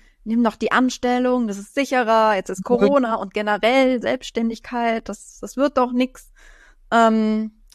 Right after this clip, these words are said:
Speaker 1: außer so zum Beispiel meine beste Freundin, die hat mir zugesprochen und auch mein damaliger Freund, mein jetziger Mann,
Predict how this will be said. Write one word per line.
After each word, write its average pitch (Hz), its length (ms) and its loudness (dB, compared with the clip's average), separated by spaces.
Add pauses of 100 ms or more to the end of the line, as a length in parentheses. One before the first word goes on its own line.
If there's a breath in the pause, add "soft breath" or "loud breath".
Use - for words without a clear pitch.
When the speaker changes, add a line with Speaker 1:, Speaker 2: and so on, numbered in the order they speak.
Speaker 1:
außer 220 320 2
so 202 200 -2
zum 196 160 -6
Beispiel 196 180 -6
meine 196 160 -2
beste 196 240 -4
Freundin, 208 380 2
die 208 60 0
hat 196 60 -6
mir 202 120 -8
zugesprochen 196 640 -4
und 190 120 -4
auch - 160 -2
mein 185 360 -2
damaliger 190 440 -2
Freund, 214 360 0
mein 190 140 -4
jetziger 185 360 -4
Mann, 196 340 -2